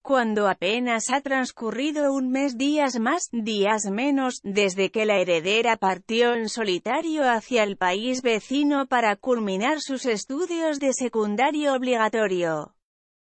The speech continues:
A saber por el diario Informalia, tendrá que regresar para hacer acto de presencia en algunos eventos institucionales y, por supuesto, impostergable.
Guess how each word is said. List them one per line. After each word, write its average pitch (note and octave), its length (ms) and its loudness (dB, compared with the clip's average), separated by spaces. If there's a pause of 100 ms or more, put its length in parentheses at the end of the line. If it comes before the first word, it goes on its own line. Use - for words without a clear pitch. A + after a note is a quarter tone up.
(240)
A A3 160 2
saber D4 400 -4
por B3+ 240 2
el A3 160 -2
diario A3+ 540 2
Informalia, A3 840 -2
tendrá A3+ 420 0
que C#4 160 0
regresar B3 720 2
para A3+ 300 2
hacer A3+ 400 0
acto C#4 380 0
de A#3+ 100 0
presencia B3+ 800 0
en A3+ 120 0
algunos F#3+ 600 -2
eventos B3+ 640 0
institucionales A3 1160 0
y, B3 100 0
por A3+ 220 0
supuesto, B3+ 960 -2
impostergable. G#3+ 1120 0